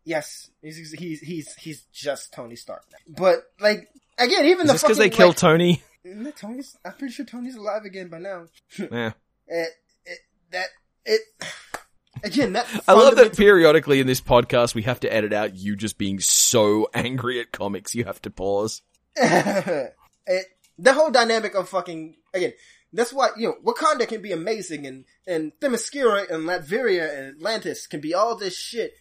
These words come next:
Speaker 1: and we just roll with it. But the minute you put someone in, like, our world and do that shit,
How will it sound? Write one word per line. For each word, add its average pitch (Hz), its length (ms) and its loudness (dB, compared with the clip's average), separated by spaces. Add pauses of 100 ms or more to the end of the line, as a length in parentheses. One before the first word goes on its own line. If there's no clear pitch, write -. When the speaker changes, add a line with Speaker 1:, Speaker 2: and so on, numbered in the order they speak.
(120)
Speaker 1:
and 160 120 -8
we 180 60 -18
just 170 140 -16
roll 202 320 0
with 156 220 -2
it. 127 120 -14 (280)
But 160 300 -6 (280)
the 175 80 -8
minute 208 340 -8
you 254 100 -4
put 240 280 -6 (260)
someone 208 640 -14 (340)
in, 175 360 -10 (160)
like, 143 160 -8 (220)
our 165 200 0
world 202 420 -6 (420)
and 156 160 -10
do 180 160 -14
that 220 200 -14
shit, 262 240 -14